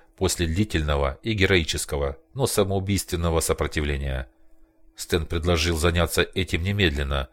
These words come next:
до наступления летнего сезона. Особенно серьёзный разговор Стэн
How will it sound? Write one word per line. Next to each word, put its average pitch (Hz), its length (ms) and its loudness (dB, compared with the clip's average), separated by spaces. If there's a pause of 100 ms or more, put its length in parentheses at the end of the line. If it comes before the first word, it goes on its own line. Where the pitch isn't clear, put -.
(140)
до - 60 -6
наступления 92 680 0
летнего 80 400 -2
сезона. 71 540 -4 (840)
Особенно 80 560 0
серьёзный 80 520 0
разговор 82 600 0 (300)
Стэн 117 380 -2